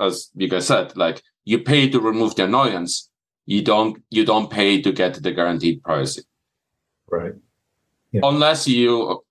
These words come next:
Speaker 1: maybe use a particular services that are privacy friendly, but those are not a dime a dozen.
Speaker 2: No, they're,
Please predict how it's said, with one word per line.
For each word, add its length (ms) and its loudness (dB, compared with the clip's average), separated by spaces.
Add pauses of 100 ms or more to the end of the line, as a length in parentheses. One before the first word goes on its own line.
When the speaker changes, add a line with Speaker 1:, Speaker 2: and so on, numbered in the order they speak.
(140)
Speaker 1:
maybe 380 0
use 380 0
a 440 0 (1000)
particular 400 2
services 460 0
that 140 0
are 180 0
privacy 440 -4
friendly, 440 -2
but 300 -4 (360)
those 220 0
are 600 2 (600)
not 320 2
a 80 4
dime 220 0
a 60 -4
dozen. 320 -4 (1600)
Speaker 2:
No, 540 2
they're, 320 2